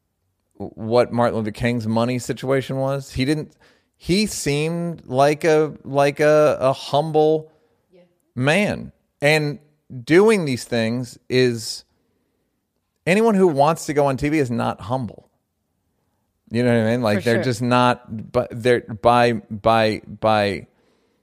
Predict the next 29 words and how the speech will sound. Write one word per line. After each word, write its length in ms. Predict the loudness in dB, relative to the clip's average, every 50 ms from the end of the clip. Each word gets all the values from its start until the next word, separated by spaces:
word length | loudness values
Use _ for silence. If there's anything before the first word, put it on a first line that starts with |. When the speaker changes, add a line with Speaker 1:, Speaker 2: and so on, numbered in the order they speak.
| _ _ -12
Speaker 1:
you 280 | -6 -2 -2 -2 -2
can't 580 | -4 -8 -8 -6 -4 -2 -2 -2 -4 -8 -10 -6
get, 380 | -2 0 0 0 0 -4 -6
the, 360 | -4 -2 -2 -2 -2 -2 -4 -2
the 160 | -2 0 2
original 340 | 2 2 2 2 0 -4 -4
sin 220 | -4 -4 -4 -2
is 180 | -2 -2 -4 -4
you 100 | -4 -4
wanna 180 | -4 -4 -4 -4
go 120 | -4 -4
on 140 | -4 -6 -8
T 120 | -10 -12
V. 100 | -12 -12 -12 -14 -18 _ _ _ _ _ _ _ _ _ _ _ _ _ _ _ 0
Uh, 440 | 2 2 2 2 2 0 -2 -6 -8 -12 _ _ _ _ -12
so 320 | -2 2 4 4 6 4
I 260 | 4 4 4 4 2
don't, 420 | 2 0 2 4 4 4 2 0 2
so 160 | 4 4 6
there, 200 | 8 6 6 6
to 320 | 4 0 -8 -6 -4 -4 0
me, 520 | 2 4 4 4 4 2 0 -2 -4 -6 -10 _ _ _ _ _ _ _ -2
there's 320 | 2 4 4 4 2 0
no, 720 | -2 0 2 2 2 4 2 2 2 0 0 -2 -6 -10 -14 _ _ _ _ _ _ _ _ _ _ _ _ _ _ _ _ _ _ _ _ _ _ _ _ _ _ _ _ _ _ _ _ _ _ _ _ _ _ _ _ _ _ _ -20 -20 _ _ _ _ -18 -18 -18 _ -20 -20 -20 -20 _ _ _ -8
I'm 360 | -4 0 0 0 0 0 0 -2
as 180 | -2 -4 -6 -12 -16 -16 -16 -16 -10 -2
guilty 320 | 0 2 2 2 0 -2
as 80 | -2 -2
anybody 400 | 0 0 -2 -2 -4 -8 -8